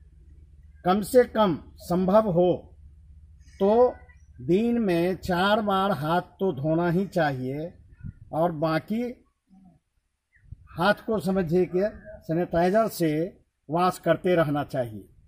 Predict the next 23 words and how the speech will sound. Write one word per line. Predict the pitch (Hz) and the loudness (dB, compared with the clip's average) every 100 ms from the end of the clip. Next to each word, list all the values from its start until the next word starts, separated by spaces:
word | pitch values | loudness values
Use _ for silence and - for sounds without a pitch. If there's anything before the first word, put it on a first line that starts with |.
| - - - - 143 | -20 -20 -20 -8 2
ये | 175 208 214 | 4 4 0
दो | 143 196 233 | 0 2 4
बड़ा | 233 214 | 6 6
महत्वपूर्ण | 208 185 - 165 170 156 127 | 6 2 0 -2 0 0 -2
है, | - - - _ - - 127 | -6 -14 -20 _ -20 -20 -8
दूरी | 147 160 202 | 0 2 2
बना | 202 202 202 | 2 2 2
के | 185 208 | 4 4
रखना | 196 202 214 240 233 | 4 2 0 0 0
और | 202 180 | 0 0
हाथ | 151 160 180 | 0 0 -2
को | - - 226 | -2 -6 -6
साफ | - 165 160 160 - | -4 -4 -2 -4 0
करके | 156 151 180 | -2 0 -2
रखना। | 147 - 123 101 95 - _ - - - - - - - | -2 -4 -12 -14 -18 -20 _ -20 -20 -20 -20 -20 -20 -4
और | 151 180 240 247 - - - - - - _ _ _ _ _ _ _ - - - | 2 4 4 0 -14 -20 -20 -20 -20 -20 _ _ _ _ _ _ _ -20 -20 -16
बाकी | 120 143 147 - 226 | -10 -6 -6 -6 -4
तो | 240 220 | -2 -2
जो | 196 202 214 220 - - _ _ - - _ - - | 2 4 6 4 -2 -16 _ _ -20 -20 _ -20 -6
इलाज | 151 160 185 180 | -2 0 0 -2
की | 208 | -6
बात | 190 180 175 | 0 0 0
है | 202 135 107 180 | 0 -2 -6 -16